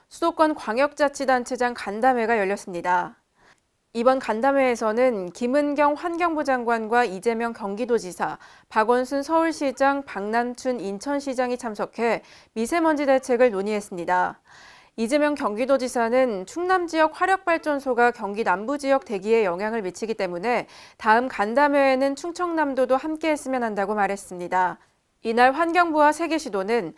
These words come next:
수도권 미세먼지 저감 목표를 이천이십일 년 세제곱미터당 이십 마이크로그램에서 이천이십이 년 세제곱미터당 십오에서 십팔 마이크로그램으로 상향하는 것을 검토하기로 했습니다.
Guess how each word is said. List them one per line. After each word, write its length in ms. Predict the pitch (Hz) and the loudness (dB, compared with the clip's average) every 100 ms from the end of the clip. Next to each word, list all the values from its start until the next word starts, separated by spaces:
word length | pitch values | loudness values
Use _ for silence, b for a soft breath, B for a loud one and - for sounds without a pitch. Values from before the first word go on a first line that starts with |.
| b b | b b
수도권 540 | - 311 339 339 330 294 | -10 -2 0 4 2 2
미세먼지 540 | 190 294 302 277 269 | -2 0 2 2 0
저감 360 | 269 247 247 262 | -2 2 2 2
목표를 720 | 254 - 247 233 254 233 127 | 0 0 2 6 8 6 4
이천이십일 680 | 214 - 302 226 196 247 214 | -4 -2 0 0 -2 -2 2
년 180 | 220 233 | 2 0
세제곱미터당 960 | 302 330 349 330 285 269 262 240 240 240 | -4 -4 -2 0 0 0 0 2 2 0
이십 280 | 196 240 285 | -6 -4 0
마이크로그램에서 1040 | 269 254 247 226 208 202 175 160 233 185 B B B - | 2 2 0 0 0 -4 -4 0 0 0 B B B -6
이천이십이 720 | 220 311 285 214 277 226 220 | -2 2 2 2 -2 -2 0
년 320 | 240 247 196 | 2 2 0
세제곱미터당 1040 | 285 320 349 320 302 302 294 262 254 262 | -4 -4 -2 -2 -2 -2 0 0 2 0
십오에서 600 | 269 349 285 311 285 294 | 0 -6 2 4 4 2
십팔 360 | 285 - 339 349 | -4 -4 0 2
마이크로그램으로 960 | 320 302 302 254 240 226 226 208 220 | 2 0 2 4 4 4 2 0 0
상향하는 640 | 233 311 311 311 294 262 214 | 0 -4 -2 0 0 -2 -2
것을 240 | 202 240 | 0 0
검토하기로 600 | - 202 202 254 226 214 | 0 -6 -2 -2 0 0
했습니다. 640 | 196 - 170 180 180 170 | -2 -6 -4 0 0 -4